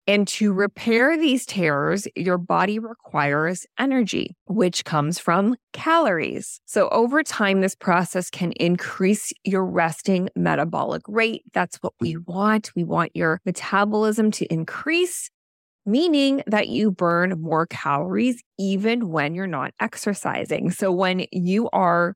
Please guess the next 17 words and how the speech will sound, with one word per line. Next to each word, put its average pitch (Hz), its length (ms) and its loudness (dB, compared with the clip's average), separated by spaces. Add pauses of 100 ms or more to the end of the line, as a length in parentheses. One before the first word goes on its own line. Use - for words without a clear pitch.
(100)
lifting 170 760 0
weights, 311 640 -2 (300)
you 175 340 0 (100)
are 143 360 2
increasing 160 680 -4
the 143 120 0
lean 147 240 -2
muscle 262 380 0
mass, 156 560 0 (100)
which 170 400 -4 (100)
increases 160 920 -2
the 165 140 0
amount 147 320 -2
of 180 100 -8
calories 165 720 2
you're 190 100 2
burning 151 440 -2